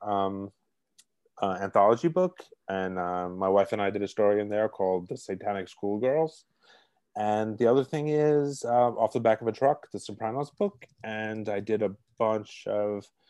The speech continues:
true crime and, um, food writing in that. And there's a recipe for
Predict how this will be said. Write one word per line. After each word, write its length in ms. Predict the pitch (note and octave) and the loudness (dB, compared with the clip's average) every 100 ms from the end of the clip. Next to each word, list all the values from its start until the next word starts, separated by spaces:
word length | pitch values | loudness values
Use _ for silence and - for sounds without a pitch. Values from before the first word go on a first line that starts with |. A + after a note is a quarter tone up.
| _ _ _ _ _ _ _ _ _ | _ _ _ _ _ _ _ _ _
true 200 | - A#2 | -2 0
crime 480 | G#2 A#2+ G#2+ A#2 A#2+ A#2 | 0 0 0 -2 -6 -6
and, 540 | A#2 A2 A2 A2 A2+ - | -4 -2 -2 -4 -8 -8
um, 460 | A2 A2 A2 A2+ G#2+ _ | -6 -4 -6 -10 -16 _
food 280 | - D#3+ | 0 4
writing 300 | C#3 G2+ F#2 | 6 6 4
in 100 | F#2 | -2
that. 160 | F#2 G2+ | -4 -4
And 100 | G#2 | -2
there's 140 | G#2 | -2
a 80 | G#2+ | 2
recipe 600 | G2+ G#2+ - A2 - A2 | 2 2 -2 -10 -4 -4
for 520 | G#2 - A2 G#2 G2+ | -4 0 4 4 2